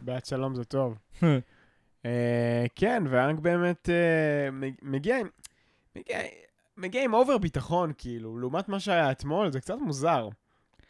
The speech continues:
Speaker 1: אבל בסדר, נו.
Speaker 2: כן, אני גם, <laughs> כן.
Speaker 1: כאילו, יום, יום אחד לפני זה הוא
Speaker 2: עזוב אותך, אנג, מקסימום זה, הכל בסדר, יש לנו זמן, יש לנו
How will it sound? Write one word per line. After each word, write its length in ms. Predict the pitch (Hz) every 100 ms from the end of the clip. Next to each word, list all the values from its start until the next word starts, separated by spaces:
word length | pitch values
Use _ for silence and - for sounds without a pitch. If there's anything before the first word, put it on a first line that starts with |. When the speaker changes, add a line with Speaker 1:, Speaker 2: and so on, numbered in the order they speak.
| _ -
Speaker 1:
אבל 200 | 123 123
בסדר, 480 | - 160 151 127
נו. 100 | 117 131 123
Speaker 2:
כן, 320 | - 147 139 113 110
אני 180 | 123 131
גם, 260 | 139 180 180 - 139
<laughs> 60 | 131 - - - -
כן. 220 | - 143 120 - _
Speaker 1:
כאילו, 200 | 180 190
יום, 260 | 185 202 -
יום 280 | 165 190 214
אחד 220 | 196 208
לפני 400 | 185 - 175 185
זה 140 | 190
הוא 220 | 185 151 143
Speaker 2:
עזוב 140 | 143
אותך, 240 | 143 135
אנג, 440 | 226 269 285 233 208 311
מקסימום 480 | 381 - 349 349 339
זה, 80 | 330 349
הכל 180 | 247 320 359
בסדר, 400 | - 339 359 269
יש 240 | 196 208
לנו 160 | 277 285
זמן, 440 | 254 277 370 311
יש 140 | 175
לנו 100 | 269